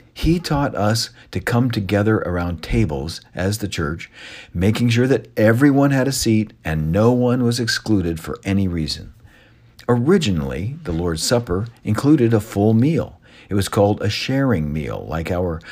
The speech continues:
potluck suppers, in which everyone brought what they could. Scholars tell us the evidence suggests that the Lord's Supper began by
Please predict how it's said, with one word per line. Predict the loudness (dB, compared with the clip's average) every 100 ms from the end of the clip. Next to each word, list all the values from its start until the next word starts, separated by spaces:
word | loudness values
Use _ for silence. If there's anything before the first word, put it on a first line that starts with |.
| -20 -8
potluck | -2 -2 -2 -4
suppers, | 0 0 0 -4 -4
in | -4
which | -6 -6 -2
everyone | 0 2 2 2
brought | 2 0 0
what | -4 -6
they | -6
could. | -6 -6 -8 -12 _ _ -20 -20 -16 -8
Scholars | 0 0 0 -2
tell | -2 0 0
us | 0
the | -4 0
evidence | 0 0 -2 -4
suggests | -8 -8 -6 -6 -6
that | -6
the | -2
Lord's | 2 2 2
Supper | 0 0
began | -2 -2 0 2 2 2 -4 -6 -14 -20 -6
by | -6 -4